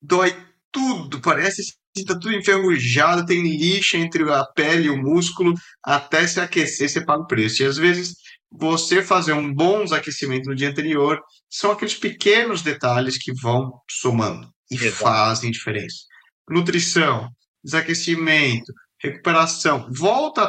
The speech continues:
Speaker 1: toda a vertente lá, né, do início do programa da pergunta do Master. Qual que é a diferença? Recuperar melhor.
Speaker 2: Sim.
Speaker 1: Esses detalhes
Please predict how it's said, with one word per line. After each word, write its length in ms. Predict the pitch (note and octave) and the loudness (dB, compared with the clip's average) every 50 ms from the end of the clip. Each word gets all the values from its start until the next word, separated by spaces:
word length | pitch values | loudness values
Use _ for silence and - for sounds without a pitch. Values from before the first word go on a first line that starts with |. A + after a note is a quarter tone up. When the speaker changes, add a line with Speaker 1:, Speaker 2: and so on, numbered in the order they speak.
| - - - | 0 -2 0
Speaker 1:
toda 300 | G#3+ A3 A#3+ - A#3+ A#3 | 0 0 0 0 0 0
a 80 | F#3+ | 0
vertente 580 | E3 E3 D#3+ E3 - - F3 F3 - G3+ - F3 | 2 2 0 0 0 -2 -2 -2 -2 -4 -4 -2
lá, 220 | D3+ D#3 E3+ E3+ | 2 2 4 2
né, 180 | E3 D#3 D#3+ D#3 | 2 -2 -6 -4
do 80 | D3 D3 | -2 -2
início 260 | C#3+ C#3+ D#3+ E3+ - | -2 0 -2 -2 -2
do 100 | F#3 E3+ | -2 0
programa 320 | E3 D#3+ C#3+ C#3 D#3 E3 E3 | 0 0 2 2 0 0 -2
da 80 | D#3+ | -2
pergunta 240 | - C#3 - - - | -2 -4 -6 -6 -2
do 240 | - F3 C#3+ C3 C3 - _ _ _ - | -2 0 0 0 -2 -2 _ _ _ -2
Master. 520 | C#3+ E3 F#3+ F#3 - - - G#2+ G#2 - - _ - - - _ _ _ | 0 0 0 0 -2 -6 -4 -8 -8 -8 -10 _ -20 -20 -20 _ _ _
Qual 180 | - F#3+ A3 | -2 -2 0
que 100 | A#3 B3 | 0 -2
é 40 | A#3 | -4
a 20 | |
diferença? 540 | A3+ G3 - F3 D#3+ E3 F#3 G#3 F#3 E3 C#3+ | -4 -4 -4 0 2 2 2 0 -2 -6 -6
Recuperar 460 | C#3+ C#3+ C3+ _ - D#3+ D#3+ F3 F3 | -6 -6 -8 _ -2 0 0 0 0
melhor. 360 | E3+ F3+ D#3+ D#3+ D#3+ C#3 - - _ _ _ _ _ - | -2 -2 2 2 2 2 0 -4 _ _ _ _ _ -2
Speaker 2:
Sim. 80 | - F3+ | 0 2
Speaker 1:
Esses 380 | G#3+ D3 - A#2+ - - F3+ | 2 2 2 0 0 -2 0
detalhes 1160 | D#3+ D#3+ C#3+ - - - _ - E3 G3 C4 D#4+ D#3 C#3+ - D3 C#3 C3 - - - - - | 0 0 0 0 -4 -14 _ 0 2 2 2 0 -2 -4 -4 -6 -6 -6 -6 -6 -8 -10 -10